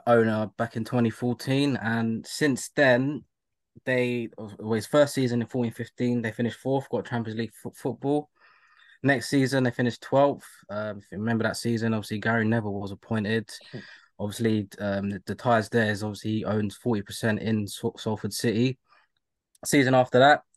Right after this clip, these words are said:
Speaker 1: they finished twelfth. But then the season, the next two seasons, they finished fourth. But then since then,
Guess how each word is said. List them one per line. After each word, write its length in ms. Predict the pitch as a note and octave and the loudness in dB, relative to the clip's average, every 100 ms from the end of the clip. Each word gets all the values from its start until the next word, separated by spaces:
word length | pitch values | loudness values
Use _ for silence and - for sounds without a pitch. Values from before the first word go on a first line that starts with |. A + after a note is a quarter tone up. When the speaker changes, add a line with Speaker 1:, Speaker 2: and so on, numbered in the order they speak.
| _ - - - - | _ -20 -20 -20 -12
Speaker 1:
they 100 | G#2+ | -4
finished 320 | B2+ A#2+ G#2+ | 0 0 0
twelfth. 400 | - C3 D3+ - - - - _ - | 0 6 6 6 -6 -20 -20 _ -8
But 120 | A2+ | 0
then 120 | B2 | 2
the 60 | A#2 | 2
season, 360 | - C#3+ C3 A#2 | -2 -4 -4 -6
the 80 | |
next 280 | B2+ D3 - | -2 -2 -2
two 120 | C#3 | -6
seasons, 360 | B2 C3 A#2 A#2+ | -4 -4 -2 -2
they 100 | A#2 | -4
finished 380 | - A#2 A2 - - | -4 -4 -6 -12 -4
fourth. 380 | B2+ B2+ C3 - _ _ | 2 2 0 -6 _ _
But 120 | A2+ | -4
then 280 | A2 A#2 A2 - _ - - - | -2 -2 -2 -8 _ -20 -20 -20
since 380 | - D3+ C3 - | -2 0 0 0
then, 520 | A#2+ B2 A#2+ A#2+ A2 | 4 6 6 2 -4